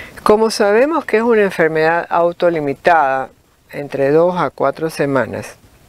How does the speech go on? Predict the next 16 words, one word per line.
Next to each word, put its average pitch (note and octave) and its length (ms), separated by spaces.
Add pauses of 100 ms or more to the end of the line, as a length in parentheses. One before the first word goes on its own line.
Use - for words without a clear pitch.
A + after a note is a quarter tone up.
(1080)
depende G#3+ 800
mucho G#3+ 640
también E3 800
de D#3 140
la C#3 280
edad C#3 300
de E3+ 140
los E3+ 120
pacientes. E3 580
Los B2 200
niños D3 460
son A#2+ 240
más A#2+ 180
sensibles D3 720 (480)
y G#3 160
también G3+ 600